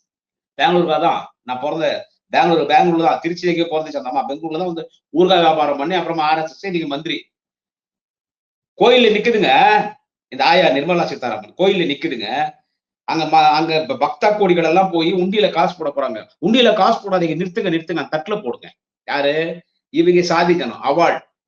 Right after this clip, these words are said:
இந்த மாமி, இந்த கெழுவி மாமி, அந்த பாப்பானை பார்த்து, "தட்டுல போடு காசு." ஏன்னா அவன் மந்திரம் சொல்றான்ப்பா, அவன் பொழைக்கணும் இல்ல.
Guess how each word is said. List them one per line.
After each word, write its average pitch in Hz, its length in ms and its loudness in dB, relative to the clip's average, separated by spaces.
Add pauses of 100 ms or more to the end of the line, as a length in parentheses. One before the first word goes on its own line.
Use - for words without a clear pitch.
(260)
இந்த 127 180 -6
மாமி, 170 500 2
இந்த 156 240 -2
கெழுவி 196 440 2
மாமி, 123 340 -2 (760)
அந்த 190 580 4
பாப்பானை 185 420 2
பார்த்து, - 340 -6
"தட்டுல 208 340 4
போடு 180 180 0
காசு." - 420 -4
ஏன்னா 180 180 -2
அவன் 123 260 -4
மந்திரம் 196 380 -8
சொல்றான்ப்பா, 123 400 -6
அவன் 147 300 -8
பொழைக்கணும் 160 380 -4
இல்ல. 104 160 -12